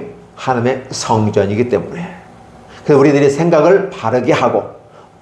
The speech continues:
우리의 생각을 바르게 해서 행동을 바르게 만들고, 내 삶의 스타일을 바꾸어가, 내 삶의 루틴을 아름다운 모습으로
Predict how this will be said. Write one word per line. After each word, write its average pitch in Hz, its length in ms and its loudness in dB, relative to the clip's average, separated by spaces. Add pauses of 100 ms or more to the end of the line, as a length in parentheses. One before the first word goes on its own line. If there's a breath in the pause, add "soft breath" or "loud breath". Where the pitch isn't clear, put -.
(360)
우리의 135 220 4
생각을 160 460 2
바르게 135 400 2
해서 185 440 2 (120)
행동을 202 580 2
바르게 120 400 2
만들고, 131 600 2 (140 loud breath)
내 131 140 4
삶의 156 400 0
스타일을 202 520 2
바꾸어가, 110 760 -2
내 135 180 4
삶의 147 400 0
루틴을 196 580 0 (1040)
아름다운 120 540 2
모습으로 143 500 -4